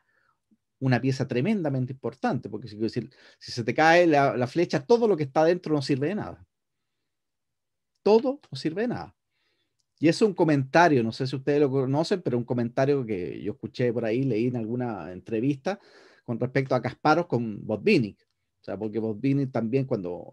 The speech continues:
le hacía clase a Kasparov, Kasparov en muchas posiciones de blitz se ponía a buscar la mejor movida. ¿Mm? Se ponía a buscar la mejor movida, y en esa búsqueda de la mejor movimiento resultaba que muchas veces, no siempre, pero en algunas posiciones se le caía la pluma,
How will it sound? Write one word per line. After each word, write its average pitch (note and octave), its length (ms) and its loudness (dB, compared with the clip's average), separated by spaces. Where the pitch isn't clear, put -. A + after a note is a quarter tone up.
le F#2+ 80 -16
hacía B2+ 260 0
clase C3+ 280 -2
a C#3 40 -4
Kasparov, D3 540 0
Kasparov C#3 400 0
en C3+ 60 4
muchas D3+ 240 -2
posiciones D3+ 520 -2
de C3 120 2
blitz D#3+ 440 4
se - 380 -6
ponía D3 260 6
a - 20 4
buscar E3+ 300 4
la E3+ 100 4
mejor D3 300 0
movida. B2 440 0
¿Mm? B2+ 140 -12
Se - 140 -12
ponía B2+ 160 0
a C#3+ 40 4
buscar C#3 200 0
la C#3 80 2
mejor C3+ 260 -2
movida, D3 320 4
y A#2 100 2
en B2 80 2
esa D3 200 0
búsqueda D#3+ 340 2
de C#3 60 2
la C3+ 60 0
mejor C3 260 -2
movimiento D3+ 480 0
resultaba D3 480 0
que C#3 100 -2
muchas D3+ 360 -2
veces, C3 380 2
no A2 120 -4
siempre, C3 360 2
pero A#2 80 0
en A#2 80 0
algunas C#3 300 0
posiciones D3 420 -2
se - 80 -6
le B2 120 0
caía A2+ 320 0
la G#2 140 -6
pluma, C#3+ 340 4